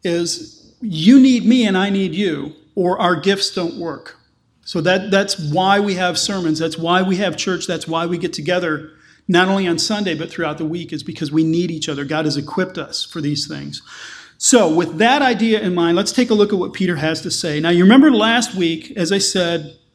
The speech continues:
the crowd heard these people speaking in, in tongues that they shouldn't know 'cause they're Galileans, and their response is, "They must be drunk." That, that's the only explanation for what's going on. Well, Peter picks it up and he says,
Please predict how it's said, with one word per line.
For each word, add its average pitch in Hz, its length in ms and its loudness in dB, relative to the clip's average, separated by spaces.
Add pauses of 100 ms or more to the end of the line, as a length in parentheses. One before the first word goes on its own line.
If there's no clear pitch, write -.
(720)
the 160 120 0
crowd 208 380 2
heard 208 300 2
these 196 440 -4
people 214 300 0
speaking 214 460 -2
in, 175 160 -4
in 170 180 -4
tongues 202 360 -2
that 165 120 -6
they 165 80 -6
shouldn't 247 360 0
know 180 260 2
'cause 160 140 -6
they're 156 100 -6
Galileans, 175 960 -4 (720)
and 180 140 4
their 180 80 4
response 196 460 2
is, 175 120 0
"They 170 120 2
must 185 260 -2
be 185 120 -4
drunk." 175 560 -4 (840)
That, 190 180 -6
that's 190 160 0
the 190 100 2
only 240 200 4
explanation 233 640 2
for - 100 -6
what's 180 220 -4
going 180 320 -4
on. 160 360 -4 (220)
Well, 165 120 0
Peter 269 280 4
picks 247 240 0
it 202 80 0
up 190 140 -2
and 190 80 -2
he 185 80 -2
says, 190 760 -4